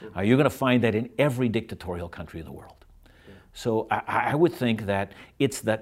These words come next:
Speaker 2: the Christian virtue that has infused this culture with its way of thinking, that we present an openness and a respect to the person with whom, who expresses ideas that we deeply disagree with.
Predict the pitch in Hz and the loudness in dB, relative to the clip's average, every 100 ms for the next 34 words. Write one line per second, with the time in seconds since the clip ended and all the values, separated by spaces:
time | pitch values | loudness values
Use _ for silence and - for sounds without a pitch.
0 | - - - 165 160 123 104 92 127 180 | -4 -6 -2 -2 0 0 0 0 0 0
1 | - 120 107 110 92 110 101 98 - - | 0 0 0 0 -4 -4 -2 -2 -6 -16
2 | - - - 107 - - 151 151 104 110 | -20 -8 -2 -2 -2 4 6 6 4 -4
3 | - - 143 127 - 104 98 104 - 101 | -4 -2 -2 0 -2 -2 -2 -4 -2 -2
4 | 98 110 - - 127 113 85 - - - | -2 -6 -10 -4 0 0 -2 -16 -20 -20
5 | - - - - 107 110 113 107 101 - | -20 -20 -20 -8 -6 -2 0 0 -2 -6
6 | 107 110 104 95 98 123 143 143 180 - | -4 -2 -2 -2 2 2 2 -2 -2 -4
7 | 104 90 87 - - - 156 110 - - | -6 -4 -6 -8 -10 -4 -4 -4 -10 -20
8 | - _ _ _ _ _ _ - 110 98 | -20 _ _ _ _ _ _ 0 0 -2
9 | - - 254 220 104 92 98 104 - 135 | -6 0 2 2 -2 -4 -4 -4 0 2
10 | 113 110 - - _ _ _ - 143 - | 2 0 -10 -20 _ _ _ 2 2 2
11 | - 151 131 117 110 107 107 101 95 104 | 0 -2 0 -4 -2 -2 -2 -2 -4 -6
12 | 104 95 98 98 87 87 - 80 85 85 | -6 -6 -6 -6 -8 -8 -10 -10 -10 -12
13 | 76 - | -14 -20